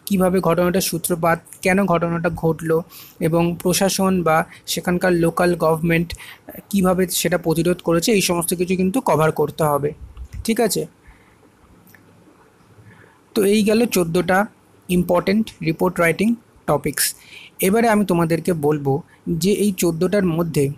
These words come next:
কোন কোন টপিকগুলো must, must তোমাদের পরীক্ষার আগে করে যেতেই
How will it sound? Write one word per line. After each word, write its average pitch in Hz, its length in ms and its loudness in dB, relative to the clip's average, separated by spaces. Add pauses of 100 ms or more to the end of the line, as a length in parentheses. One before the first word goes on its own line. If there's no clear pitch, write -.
(380)
কোন 190 280 0
কোন 220 220 2
টপিকগুলো 185 720 0 (560)
must, 180 720 0 (240)
must 185 460 0
তোমাদের 180 320 0
পরীক্ষার 160 420 0
আগে 175 260 2 (340)
করে 175 320 2 (240)
যেতেই 160 440 0